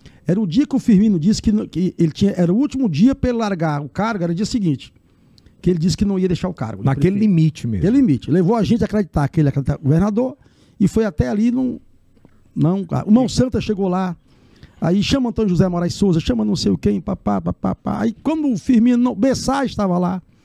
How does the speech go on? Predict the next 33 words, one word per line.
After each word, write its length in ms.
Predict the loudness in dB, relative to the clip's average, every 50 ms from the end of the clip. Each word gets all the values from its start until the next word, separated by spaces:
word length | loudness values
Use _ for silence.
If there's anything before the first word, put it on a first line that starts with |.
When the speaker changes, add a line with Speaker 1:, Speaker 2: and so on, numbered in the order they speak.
| _ _ -16 -16 -16 -14 -12 -4 0
Speaker 1:
quando 180 | 0 2 2
o 40 | 2
Firmino 320 | 4 4 4 4 2 2 0 0
não 60 | 0
é 60 | 0
candidato, 540 | 0 -2 -2 -2 -2 -2 -2 -4 -4 -4 -6
aí 60 | -8
começamos 460 | -6 -4 -4 -4 -4 -4 -4 -6 -6 -6
a 40 | -4
tentar 500 | -6 -6 -4 -4 -4 -4 -4 -4 -8 -12 _ _ _ _ _ _ _ _ _
contornar, 520 | -2 0 0 0 0 0 2 2 2 2 2
arranjar 320 | 2 2 2 2 0 0 -2
candidato. 540 | -2 -2 -2 -2 -4 -6 -6 -8 -14 -20 -20 _ _ -20 -20 -18 -6 -2
Marcelo 380 | -2 0 0 0 -2 -2 -2 -2
Castro 360 | -2 -2 -2 -2 -2 0 0 0
Speaker 2:
Tudo 200 | 2 2 0 -2
Speaker 1:
cha-, 200 | -2 -2 -4 -2
Speaker 2:
certo 160 | -4 -4 -6
pro 100 | -8 -8
Firmino 380 | -4 0 0 2 2 2 2 0
ser 120 | 0 -2
candidato. 600 | -2 -2 0 0 0 0 0 -2 -2 -4 -6 -8 -2
Speaker 1:
candidato. 0 |
E 200 | 2 4 6 6
ele 200 | 6 4 2 0
tinha 240 | 0 0 0 0 0
andado 320 | 0 0 -2 -2 -4 -8
pro 140 | -12 -14 -12
Piauí 340 | -4 0 0 2 2 2 0
inteiro. 480 | 0 0 2 4 4 4 4 2 0
Nós 200 | -2 -2 -2 0
andamos 320 | 0 0 -2 -2 -2 -4 -6
em 120 | -8 -12